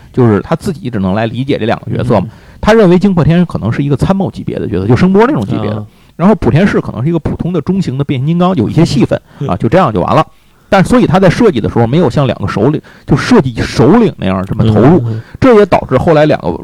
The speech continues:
Speaker 1: 这个角色设-，就是玩具出来之后，让很多玩家确实有些失望。
Speaker 2: 嗯。
Speaker 1: 嗯，谈到这个事儿的时候，这个设计师其实蛮后悔的。他说，如果他当时知道这个身份的话，会设计的，把这个设计的更帅一些，就是更好一些。
Speaker 2: 嗯。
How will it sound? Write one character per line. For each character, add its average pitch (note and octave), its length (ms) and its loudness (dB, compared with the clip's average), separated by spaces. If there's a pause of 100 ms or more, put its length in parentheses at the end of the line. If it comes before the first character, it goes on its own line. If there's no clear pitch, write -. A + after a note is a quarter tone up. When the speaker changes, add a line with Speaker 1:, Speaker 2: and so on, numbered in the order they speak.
Speaker 1:
这 C#3 100 -2
个 A2+ 160 0
角 A2 260 0
色 C#3 260 2
设-， D#3 360 0
就 A2+ 160 0
是 F#2+ 60 -2
玩 G2 100 2
具 D3+ 120 2
出 D3 160 -2
来 C#3 80 2
之 C3+ 80 0
后， C3 100 2
让 B2+ 120 2
很 - 120 -12
多 G#2 320 0 (160)
玩 G2+ 200 -4
家 B2 120 0
确 B2+ 160 -4
实 A2+ 80 -2
有 - 100 -4
些 G2+ 140 -6
失 C3 180 -2
望。 C3+ 240 2
Speaker 2:
嗯。 A2+ 480 -6 (120)
Speaker 1:
嗯， A#2 320 2
谈 E3 220 0
到 A3 120 4
这 A3+ 80 4
个 E3+ 100 4
事 E3+ 120 2
儿 - 20 6
的 B2 60 4
时 A2 60 2
候， A2+ 80 4
这 D#3 100 0
个 C3 80 2
设 D3 160 0
计 A2+ 60 2
师 C3+ 160 0
其 C#3 120 -2
实 C#3+ 100 2
蛮 B2+ 160 -4
后 C#3 140 0
悔 - 140 -2
的。 D2+ 100 -8
他 A2+ 140 -2
说， C#3+ 100 4
如 D3 140 6
果 D3+ 180 4
他 G#2+ 80 -2
当 C#3+ 180 -2
时 C3+ 160 -2
知 D#3 100 -2
道 C3 120 2
这 A2 100 -4
个 G#2+ 80 -8
身 C#3 180 -4
份 C3 140 -2
的 G2+ 60 -4
话， G2+ 160 0
会 G#2+ 80 0
设 - 180 0
计 G#2+ 80 -2
的， G#2 60 -6
把 - 120 -8
这 - 80 -4
个 A2 80 -2
设 C3 140 -2
计 A2+ 80 0
的 G#2 120 -2
更 A2+ 280 -4 (460)
帅 C3+ 300 0
一 - 120 -12
些， - 200 -12
就 G2 100 -4
是 G2+ 60 -4
更 - 120 -14
好 G#2+ 300 -4
一 G2+ 60 -6
些。 A2 100 -8
Speaker 2:
嗯。 A#2+ 140 -14